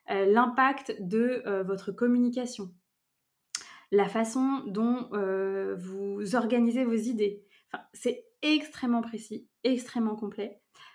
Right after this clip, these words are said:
Euh, donc c'est un outil extraordinaire puisque le premier challenge pour moi quand on est entrepreneur, c'est de se connaître pour pouvoir créer un business qui, euh, nous permet en fait d'incarner qui on est, notre identité et qui est en respect avec notre mode d'emploi énergétique. Donc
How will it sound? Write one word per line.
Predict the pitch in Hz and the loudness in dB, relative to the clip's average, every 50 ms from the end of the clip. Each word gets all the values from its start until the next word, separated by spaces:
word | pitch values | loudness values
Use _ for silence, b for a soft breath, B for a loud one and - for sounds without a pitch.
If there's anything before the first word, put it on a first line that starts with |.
| B B - | B B -6
Euh, | 208 - | -6 -2
donc | 202 220 226 226 | 0 0 0 0
c'est | - 247 | 2 0
un | 247 247 | 2 2
outil | 233 - - - - | 0 -2 -6 -8 -2
extraordinaire | 294 285 285 - - 240 233 226 226 269 330 311 | -2 -2 -2 -2 -2 0 2 2 2 0 0 -2
puisque | - - - 226 208 208 - | -6 -6 -2 -2 -2 0 0
le | 208 208 196 | 0 0 0
premier | 202 - 277 285 285 269 | 0 0 0 2 2 0
challenge | - 247 233 226 226 220 - | 0 -2 -2 -2 -2 -2 -4
pour | - 208 202 | -6 -6 -4
moi | 202 208 | -4 -4
quand | 202 202 196 202 | -6 -8 -8 -8
on | 196 | -8
est | 196 | -8
entrepreneur, | 190 185 - 180 - 202 196 208 240 240 | -8 -10 -14 -16 -10 -6 -4 -4 -4 -6
c'est | - 214 | -6 -4
de | 185 196 | -4 -4
se | 185 - - 302 | -4 -2 -4 -2
connaître | 302 277 233 226 285 294 - - _ | 0 0 0 0 -2 -4 -6 -14 _
pour | - 226 220 | -12 -12 -6
pouvoir | - 226 226 226 - | -4 -4 -4 -4 -8
créer | - - 247 285 277 | -8 -6 -4 -4 -4
un | - 214 202 | -4 -4 -4
business | 196 208 196 190 208 233 285 285 - b b b b b b b _ _ | -2 -2 -2 -2 -2 -2 -2 -4 -8 b b b b b b b _ _
qui, | - - 294 294 294 - - | 0 0 0 0 0 -4 -6
euh, | 220 202 - - | -6 -6 -4 -2
nous | 214 220 220 | -2 -2 0
permet | 220 214 208 202 220 262 - - | 0 0 0 2 0 0 0 -2
en | 202 | -4
fait | 196 240 233 196 | -4 -4 -4 -2
d'incarner | 185 196 190 190 202 202 208 233 240 | -2 -4 -2 -2 -2 -2 -2 -4 -4
qui | - - 208 | -6 -8 -4
on | 196 226 226 | 0 0 0
est, | 233 254 - - | 0 0 -4 -4
notre | 202 196 196 - 220 | -4 -6 -4 -4 -4
identité | 202 202 196 - - - - - | -4 -4 -4 -6 -8 -8 -6 -6
et | 220 - | -6 -6
qui | - 226 | -4 -2
est | 208 | -2
en | 196 | -2
respect | 185 185 214 233 233 233 - 254 277 311 - | -2 0 0 0 0 0 -4 -8 -8 -6 -6
avec | 214 208 208 214 | -6 -6 -4 -4
notre | 202 196 190 | -6 -6 -2
mode | 208 240 240 220 | -2 -2 0 0
d'emploi | 233 226 226 - 226 - - | -2 -2 -2 -6 -8 -6 -2
énergétique. | 240 233 233 226 220 220 214 - - - _ - _ b b b b b b b b b b | -2 0 0 0 -2 -4 -6 -6 -12 -20 _ -20 _ b b b b b b b b b b
Donc | 214 226 226 226 | 0 0 0 0